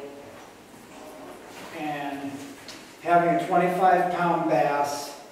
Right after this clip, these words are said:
absolutely explode on that lure. Make a splash this big, and your rod goes down, and, the, and your drag on your reel starts to scream. That's why we're addicted. That's what I said about your friends who were addicted.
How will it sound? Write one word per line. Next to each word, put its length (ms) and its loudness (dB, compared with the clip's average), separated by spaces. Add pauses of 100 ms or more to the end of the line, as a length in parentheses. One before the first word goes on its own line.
(160)
absolutely 760 -2
explode 640 8
on 200 6
that 340 2
lure. 260 0 (340)
Make 140 2
a 140 -4
splash 1000 4 (400)
this 320 4
big, 540 4 (500)
and 380 -4
your 140 -6
rod 440 6
goes 340 6
down, 460 4
and, 180 -2
the, 260 -2
and 180 -4
your 120 -2
drag 500 4
on 200 0
your 100 -2
reel 320 0
starts 560 -4
to 80 -12
scream. 540 -6 (540)
That's 240 -2
why 200 10
we're 340 8
addicted. 680 4
That's 260 -4
what 140 -2
I 60 -4
said 220 0
about 340 2
your 120 2
friends 460 0
who 120 0
were 240 2
addicted. 520 -2